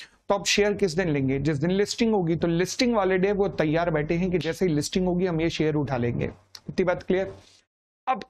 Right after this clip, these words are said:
क्या मैं कह सकता हूं ऐसे, तो वो लिस्टिंग वाले दिन शेयर का प्राइस बहुत ज्यादा बढ़ जाएगा। हाँ, तो अब पता लगा शेयर ओपन हुआ और खुला सीधा डबल पे, ट्रिपल पे, चार गुना पे, पॉसिबिलिटी है, बिल्कुल यस।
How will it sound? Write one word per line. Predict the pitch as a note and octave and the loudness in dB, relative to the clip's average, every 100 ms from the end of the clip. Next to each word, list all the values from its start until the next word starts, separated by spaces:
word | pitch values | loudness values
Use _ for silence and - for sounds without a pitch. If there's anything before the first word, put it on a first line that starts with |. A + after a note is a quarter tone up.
| - | 0
क्या | A#3 | 0
मैं | B3+ | 0
कह | A#3 | -2
सकता | A3 B3 - | -2 -2 0
हूं | B3 | 2
ऐसे, | F#3+ - G#3+ | 2 2 0
तो | G#3+ | 2
वो | F3 G3 G#3 | 2 4 2
लिस्टिंग | D#3 D#3 D#3+ A#3 G#3+ | 2 2 2 0 2
वाले | E3+ E3+ | 2 2
दिन | D#3 F#3+ | 2 0
शेयर | - - E3+ E3+ | 0 2 0 0
का | G3 | 0
प्राइस | F3 E3+ C#3 | 2 2 0
बहुत | B2 C3 F#3 F3 | -2 -2 -2 0
ज्यादा | G3+ G3+ | 2 2
बढ़ | G3 | 2
जाएगा। | G3 G3 G3 G3 - | 2 2 0 -2 -4
हाँ, | B2+ C3 - _ - _ _ _ | -4 -6 -10 _ -20 _ _ _
तो | F3 | 0
अब | F3 D#3 - | 0 2 0
पता | F3 | 2
लगा | F3 E3+ | 2 2
शेयर | E3+ - E3 D#3+ D#3 _ D#3+ | 2 2 2 2 -2 _ 0
ओपन | D3 F3+ | 2 2
हुआ | G3+ A3+ | 2 2
और | A3+ B2+ - D#3 | 2 0 0 -2
खुला | D#3 - F3 | 0 0 2
सीधा | E3+ F3+ E3 | 2 2 2
डबल | D3+ D#3 D#3 | 2 2 0
पे, | D#3 D#3 | 0 0
ट्रिपल | D3 E3+ E3+ F3 | 0 -2 0 0
पे, | D#3+ D#3+ D3 | 0 0 0
चार | - F3 D#3+ | 0 0 2
गुना | D#3 D#3 | 2 2
पे, | D3+ C#3+ | 0 -2
पॉसिबिलिटी | C#3+ E3 D#3 F#3 G3 F#3 G#3 | 0 -2 0 0 2 2 2
है, | G#3 | 0
बिल्कुल | G#3 D3 C#3 D3+ | -2 -2 0 0
यस। | D3+ - | 0 -4